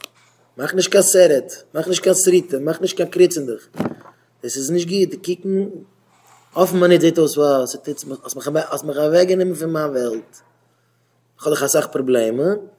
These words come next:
לעת אבראיך, איך קען מיך א ביסל אויסבלאזן.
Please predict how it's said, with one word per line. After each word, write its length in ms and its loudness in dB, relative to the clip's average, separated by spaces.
לעת 680 2
אבראיך, 800 6
איך 200 -8
קען 260 4
מיך 120 2
א 60 6
ביסל 440 6
אויסבלאזן. 1200 4